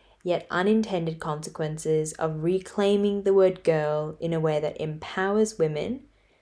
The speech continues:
and redefines the domestic expectations of labor for women. In this part, I talk about the language we use to talk about women, as well as the language we use as women ourselves.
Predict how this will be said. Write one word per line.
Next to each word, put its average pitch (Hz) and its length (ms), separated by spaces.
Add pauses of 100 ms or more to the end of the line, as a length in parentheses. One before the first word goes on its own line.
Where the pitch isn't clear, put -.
(220)
and 190 320
redefines 165 680
the 165 60
domestic 160 540
expectations 160 840
of 160 140
labor 147 380
for 151 200
women. 156 440 (1120)
In 196 80
this 208 140
part, 208 260
I 208 80
talk 202 260
about 190 360
the 196 80
language 214 420
we 196 120
use 185 360
to 165 100
talk 165 360
about 160 280
women, 151 520 (460)
as 185 180
well 190 240
as 190 200
the 185 100
language 170 480
we 170 100
use 170 480
as 151 160
women 160 420
ourselves. - 800